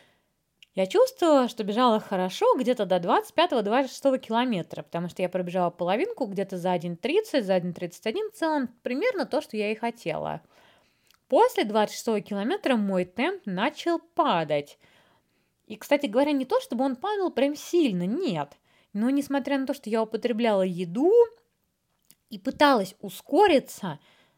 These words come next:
но я никак не могла ускориться. То есть я прикладывала усилия, но у меня никак не получалось.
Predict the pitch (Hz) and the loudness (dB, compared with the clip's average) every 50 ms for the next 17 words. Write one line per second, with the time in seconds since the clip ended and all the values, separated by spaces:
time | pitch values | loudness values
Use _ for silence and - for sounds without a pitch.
0 | _ - 196 190 240 277 330 370 359 - _ - 277 240 - 208 196 180 170 160 | _ -8 -4 -2 0 0 0 -2 -4 -4 _ -2 -2 0 -2 -4 -4 -4 -4 -4
1 | 151 165 156 156 156 - - - - 165 156 147 147 147 - - - - 180 175 | -4 -4 -4 -4 -6 -8 -14 -10 -6 -6 -6 -6 -8 -12 -14 -14 -8 -8 -6 -4
2 | - 190 175 185 202 190 - 220 220 202 196 196 196 196 196 185 - - 254 285 | -4 -6 -4 -6 -6 -2 0 0 2 2 0 -4 -4 -4 -4 -6 -8 -8 -4 -4
3 | 403 440 370 302 220 202 190 208 233 247 262 294 285 - 320 320 - 185 170 165 | 0 2 2 2 2 0 -2 -2 -2 -2 -4 -4 -2 -2 -2 -2 -2 -6 -8 -8
4 | - 175 175 175 - - 165 160 160 165 - | -8 -8 -8 -8 -10 -10 -8 -8 -8 -10 -12